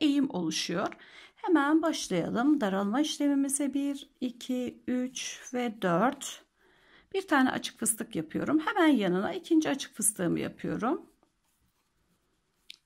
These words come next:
Daralma işlemi yapacağım için kapalı fıstık yapmadan iki açık fıstıkla hemen başlıyorum.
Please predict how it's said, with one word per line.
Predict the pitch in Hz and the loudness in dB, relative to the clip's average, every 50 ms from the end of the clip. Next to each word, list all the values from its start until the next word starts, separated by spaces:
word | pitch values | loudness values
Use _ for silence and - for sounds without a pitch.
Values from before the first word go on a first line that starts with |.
| _ - | _ 0
Daralma | 311 302 269 240 226 196 190 | 2 4 4 4 2 2 0
işlemi | 185 - - - 190 185 220 | -2 -2 -2 -2 0 0 0
yapacağım | 254 254 220 202 202 170 160 - | -2 -2 -2 -2 0 0 0 -2
için | - - - 330 | -2 -2 -2 -2
kapalı | 330 - 311 - 240 208 202 | -2 -2 0 0 -2 -2 -2
fıstık | - - - - 247 - | -8 -10 -10 -10 -6 -4
yapmadan | 302 285 277 - - - - - 254 302 311 - | -2 -2 -2 -2 -2 -2 0 0 0 0 -2 -4
iki | 311 - 285 190 | -6 -2 -2 -2
açık | 196 196 - 220 - | -2 -2 -6 -10 -6
fıstıkla | - 285 262 - - 170 170 - 262 294 294 | -4 -4 -4 -4 -4 -6 -6 -6 -6 -4 -2
hemen | 302 220 196 240 311 370 | -2 -2 0 0 -2 0
başlıyorum. | 359 339 277 277 - - - - - - - - - | 0 0 0 -2 -4 -6 -6 -6 -6 -6 -6 -8 -10